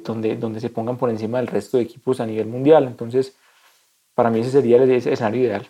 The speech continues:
en el cual estas dos partes se encuentren y, y logren, digamos, cada uno defender sus puntos y obtener un punto medio que, en el cual podamos seguir, digamos, teniendo el fútbol,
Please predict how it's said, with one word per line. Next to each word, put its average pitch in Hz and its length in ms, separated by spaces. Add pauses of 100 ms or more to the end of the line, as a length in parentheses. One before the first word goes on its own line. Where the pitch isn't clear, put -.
(120)
en 110 100
el 110 60
cual 107 200
estas 120 340
dos 131 140
partes 127 280
se 110 60
encuentren 135 520
y, 117 280
y 117 80
logren, 117 560 (560)
digamos, 107 400
cada 120 200
uno 123 180
defender 107 300
sus 131 200
puntos 160 320
y 120 60
obtener 110 260
un 117 100
punto 127 260
medio 123 360
que, 104 300 (720)
en 117 100
el 110 80
cual 104 200
podamos 120 260
seguir, 107 240 (420)
digamos, 120 320
teniendo 110 220
el 113 60
fútbol, 123 440